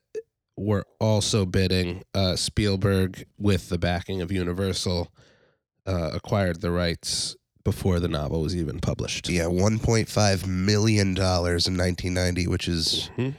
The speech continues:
Speaker 2: an insane amount of money.
Speaker 1: Yeah.
Speaker 2: Uh, and then Crichton was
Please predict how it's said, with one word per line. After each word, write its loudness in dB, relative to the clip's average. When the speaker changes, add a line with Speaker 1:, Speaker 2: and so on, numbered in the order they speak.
Speaker 2:
an -2
insane 2
amount 4
of 0
money. 2
Speaker 1:
Yeah. -2
Speaker 2:
Uh, 4
and 2
then 2
Crichton 4
was 2